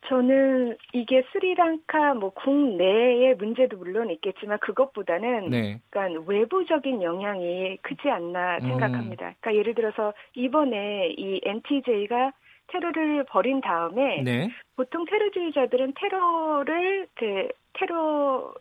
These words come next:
Speaker 1: 이를 수행한 다음에
Speaker 2: 네.
Speaker 1: 대우를 자처를 하는 거, 하거든요.
Speaker 2: 그렇죠.
Speaker 1: 이 저-, 예, 전형적으로 테러 조직들이 하는 일인데, 이 엔티제이라는 조직이 굉장히 신생이고, 그리고 그렇게 뭐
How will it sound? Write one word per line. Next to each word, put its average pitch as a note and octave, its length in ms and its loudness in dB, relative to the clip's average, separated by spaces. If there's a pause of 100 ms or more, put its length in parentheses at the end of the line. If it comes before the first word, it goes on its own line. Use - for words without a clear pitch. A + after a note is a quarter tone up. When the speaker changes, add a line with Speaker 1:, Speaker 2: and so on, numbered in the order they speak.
(160)
Speaker 1:
이를 G#3 640 0 (120)
수행한 D4 440 4
다음에 F#3 560 2
Speaker 2:
네. C3 180 2
Speaker 1:
대우를 F4 340 2
자처를 G3 480 -4
하는 F#3 240 -6
거, E3 140 -10 (100)
하거든요. A#3 680 -6
Speaker 2:
그렇죠. C3+ 460 0
Speaker 1:
이 B3 80 -12
저-, A#3 80 -8 (400)
예, F#3+ 140 2
전형적으로 B3+ 600 0
테러 C#4+ 320 0
조직들이 A#3+ 480 -2
하는 C4 340 -2
일인데, G3+ 560 0 (420)
이 C#4 160 0
엔티제이라는 C4+ 680 -2
조직이 A#3 500 -4
굉장히 E4+ 340 -2
신생이고, A#3 960 0
그리고 C#4 200 -2
그렇게 C#4 200 -4
뭐 C4 160 2